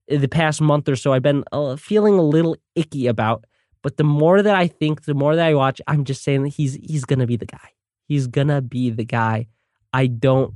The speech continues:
really fully believe that Melvin Gordon is gonna hold him up. It's kinda like how I even said at the time, Marlon Mack is gonna keep,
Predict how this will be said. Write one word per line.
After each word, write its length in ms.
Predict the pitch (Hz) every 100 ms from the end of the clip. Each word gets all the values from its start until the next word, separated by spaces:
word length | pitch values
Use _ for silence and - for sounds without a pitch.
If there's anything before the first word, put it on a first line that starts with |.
| 104
really 600 | 131 131 139 156 131 113
fully 520 | - - 160 156 131
believe 500 | 110 104 135 139 117
that 140 | 107
Melvin 440 | 113 127 127 123 110
Gordon 300 | 117 113 113
is 100 | 104
gonna 180 | 113 113
hold 160 | 104
him 120 | 85
up. 60 | -
It's 200 | - 127
kinda 300 | - 151 151
like 340 | 156 143 139 _ _ _ _ _
how 380 | 113 117 107 -
I 160 | 123 135
even 360 | 180 147 127 110
said 340 | - 110 113
at 100 | 113
the 60 | 120
time, 280 | 143 143
Marlon 380 | 135 143 160 175
Mack 400 | 190 214 139 - - -
is 160 | 135
gonna 260 | 127 143 139
keep, 340 | - 156 147